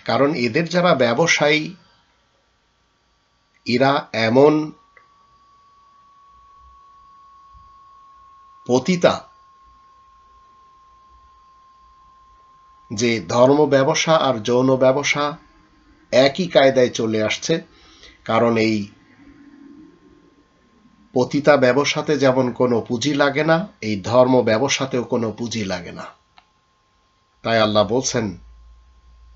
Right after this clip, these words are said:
"তোমাদের সকলের দিকে একটি কিতাব আমি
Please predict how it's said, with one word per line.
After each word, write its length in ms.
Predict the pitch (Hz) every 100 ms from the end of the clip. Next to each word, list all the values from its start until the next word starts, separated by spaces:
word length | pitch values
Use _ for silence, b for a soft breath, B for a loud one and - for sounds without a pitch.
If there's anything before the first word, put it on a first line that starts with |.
| - - - - - - -
"তোমাদের 320 | - 107 104 104
সকলের 540 | - 117 - 135 113
দিকে 220 | 113 -
একটি 300 | 107 - -
কিতাব 420 | 101 107 123 127
আমি 340 | 117 107 98